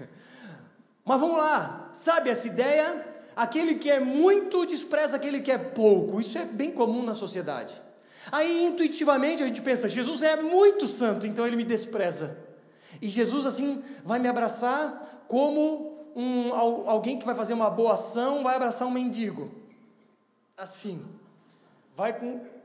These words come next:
tampando a respiração. Não é assim que Jesus vem pra se abraçar a gente.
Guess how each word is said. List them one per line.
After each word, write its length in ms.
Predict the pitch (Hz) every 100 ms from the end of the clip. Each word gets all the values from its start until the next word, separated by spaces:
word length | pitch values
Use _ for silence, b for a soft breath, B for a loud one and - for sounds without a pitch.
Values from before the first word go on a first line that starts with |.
| -
tampando 580 | 247 240 240 240 247 202
a 60 |
respiração. 840 | 208 233 233 233 226 220 190 - - - - - -
Não 180 | 277 302
é 60 |
assim 260 | - - 208
que 120 | 190
Jesus 340 | 180 165 196
vem 160 | 165 190
pra 100 | 190
se 100 | 185
abraçar 360 | 185 165 170 156
a 20 |
gente. 340 | 156 147 127